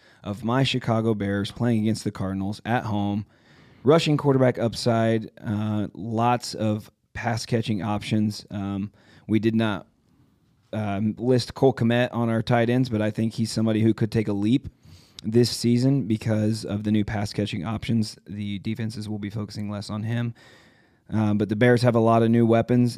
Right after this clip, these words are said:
and Justin Fields is always a threat to run a sixty-yard touchdown. Rushing quarterbacks are a cheat code. I've mentioned it before.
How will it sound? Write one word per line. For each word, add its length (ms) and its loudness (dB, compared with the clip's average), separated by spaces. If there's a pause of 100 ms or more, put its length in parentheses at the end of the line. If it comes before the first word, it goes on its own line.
and 440 -2
Justin 380 2
Fields 560 0
is 460 -6
always 380 4
a 40 0
threat 380 -2
to 100 -2
run 460 0 (160)
a 80 -6
sixty-yard 580 -2
touchdown. 560 -4 (560)
Rushing 460 2
quarterbacks 800 -2
are 100 -2
a 80 -4
cheat 240 0
code. 220 4
I've 160 -2
mentioned 340 0
it 140 -2
before. 520 2